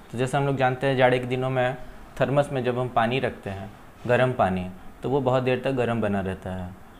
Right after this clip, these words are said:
और अगर, अ, गर्मियों के दिन में उसमें ठंडा पानी रख दें तो वो भी बहुत देर तक ठंडा रहता है। ऐसा क्यों होता है?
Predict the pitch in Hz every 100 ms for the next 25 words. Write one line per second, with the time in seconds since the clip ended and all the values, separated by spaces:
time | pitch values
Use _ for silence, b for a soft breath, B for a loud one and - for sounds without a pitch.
0 | - 110 127 - 127 127 127 135 - -
1 | 117 107 117 127 147 139 143 139 139 139
2 | 135 - 123 127 135 120 113 98 101 131
3 | 139 131 123 135 135 120 123 117 107 143
4 | - 123 123 117 95 - 95 95 95 B
5 | B B - 131 143 156 147 143 143 143